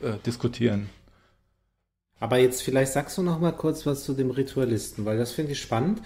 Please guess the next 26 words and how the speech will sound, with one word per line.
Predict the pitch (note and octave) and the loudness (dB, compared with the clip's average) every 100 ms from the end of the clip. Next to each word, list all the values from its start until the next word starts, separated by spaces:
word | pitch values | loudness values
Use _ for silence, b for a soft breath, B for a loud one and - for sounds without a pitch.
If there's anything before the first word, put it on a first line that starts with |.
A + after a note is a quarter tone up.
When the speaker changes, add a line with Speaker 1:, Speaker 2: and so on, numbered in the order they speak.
| B | B
Speaker 1:
Ja. | A2+ F#2+ | 2 4
Speaker 2:
Ich | D3 | 4
hatte | C#3+ E3+ | 4 4
nämlich | D3+ C#3 C3+ C3 | 4 4 0 0
nur | C#3 E3 F#3+ F#3+ | 2 2 2 2
Innovation | C#3 B2+ A#2+ - - C#3 D3+ E3 | 2 2 2 -2 2 2 2 -2
und | - B2 A#2+ A#2 - | 0 2 2 0 -4
was | B2+ A2 | -2 0
du | C#3+ | 4
ja | B2+ A2 | 4 2
gar | A2+ B2+ | 0 0
nicht | D#3+ | 0
siehst, | - C3 - | -2 -2 0
Rebell | A2+ G#2+ A2+ C#3 | 0 2 2 2
gesehen | D3 B2+ C3+ E3 F#3+ - - | -2 -4 -4 -4 -6 -12 -6
Speaker 1:
Ja. | G#2+ G#2+ - | -4 -4 -4
Speaker 2:
als | A#2+ A#2 - | 0 2 2
Speaker 1:
Ä- | - | 0
Speaker 2:
Typen. | C#3 C#3 E3+ F3 F3 - - | 0 2 2 0 -2 -14 -14
Speaker 1:
Warum | E3+ B2 B2 D3 | -8 -2 2 4
mir | D#3 D3+ | 4 4
der | D3 C3 | 4 2
Ritualist | C3+ D3+ B2 C#3+ - | 2 0 0 0 -2
so | C3+ | -2
aufgefallen | B2 - A#2+ - A2 A2+ | 0 -2 -6 -4 -4 -2
ist, | C#3+ - | -4 -8